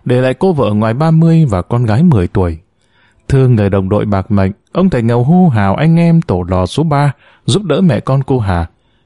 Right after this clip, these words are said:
Mỗi khi nhà có việc, đại sự hay những việc cần tay đàn ông, cô Hà lại sai con đến nhà ông Thạch Ngầu nhờ ông gọi anh em đến bàn bạc giúp đỡ. Anh em giúp nhau rồi về,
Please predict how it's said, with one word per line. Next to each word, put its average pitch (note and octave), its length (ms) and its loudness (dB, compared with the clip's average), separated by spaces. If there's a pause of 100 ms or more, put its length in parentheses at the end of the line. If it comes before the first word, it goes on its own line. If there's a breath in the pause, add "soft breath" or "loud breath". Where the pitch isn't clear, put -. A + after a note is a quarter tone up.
Mỗi B2 180 0
khi B2 240 0
nhà G2 160 2
có C3+ 160 -4
việc, G#2+ 320 -2 (200 soft breath)
đại A#2 220 -2
sự G2+ 260 -4 (220 loud breath)
hay F3+ 160 0
những A3 160 2
việc A#2+ 240 -2
cần A2 240 0
tay E3 160 0
đàn F#2 220 0
ông, B2 220 0 (320 soft breath)
cô F3+ 120 2
Hà A2+ 280 0
lại G#2 140 0
sai E3+ 260 -2
con E3+ 260 0
đến F#3+ 160 2
nhà C#3 120 2
ông E3 180 0
Thạch G2 220 -2
Ngầu G2 340 0 (180 soft breath)
nhờ B2+ 260 2
ông E3+ 300 2 (180)
gọi G#2 260 0
anh B2+ 200 0
em A#2+ 180 0
đến C#3 260 0
bàn F#2 220 -2
bạc F2+ 220 -2 (120)
giúp A#2 260 -2
đỡ. A#2+ 300 0 (560 soft breath)
Anh A#2 220 -2
em A#2 180 0
giúp D3+ 240 -2
nhau A#2 320 0
rồi F#2+ 200 0
về, G2 380 0